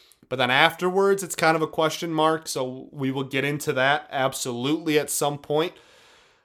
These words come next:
Got a lot of ideas, a lot of stuff to talk over on, uh, on off days. We're gonna have plenty to talk about for a while, and that's super exciting. Then the draft coming up, I have to try to convince everybody to, that, that it, drafting another catcher is really okay,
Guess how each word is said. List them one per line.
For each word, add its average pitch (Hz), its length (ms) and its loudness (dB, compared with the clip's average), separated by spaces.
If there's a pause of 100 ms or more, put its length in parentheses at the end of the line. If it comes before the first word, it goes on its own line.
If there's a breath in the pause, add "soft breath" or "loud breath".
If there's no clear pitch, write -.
(120)
Got 170 160 6
a 175 40 8
lot 170 240 6
of 170 80 6
ideas, 160 380 4
a - 20 -2
lot 131 100 2
of 139 60 -2
stuff 139 240 -2
to - 80 -20
talk 135 400 0
over 135 480 -2
on, 123 300 -2
uh, 120 40 -2
on 120 220 -2
off 135 300 6
days. 92 400 -6
We're 127 80 -8
gonna 131 160 -4
have 131 160 -4
plenty 131 240 0
to 127 80 -4
talk 127 320 -2
about 110 260 -6
for 120 100 -6
a 107 60 -4
while, 101 300 -2
and 107 100 -6
that's 104 160 -8
super 107 260 -10
exciting. 143 440 0
Then 117 100 -6
the 104 60 -10
draft 151 440 4
coming 147 320 -4
up, 147 240 0
I 92 100 -4
have 92 200 -12
to 90 240 -10 (140)
try 131 240 -2
to 127 40 -2
convince 123 440 -6
everybody 123 560 -2
to, 104 260 -8 (200)
that, 110 360 -10
that 120 140 -8
it, - 260 -10
drafting 135 460 -10
another 127 260 -10
catcher 131 480 -10
is 117 160 -14
really 123 320 -8
okay, 120 640 -10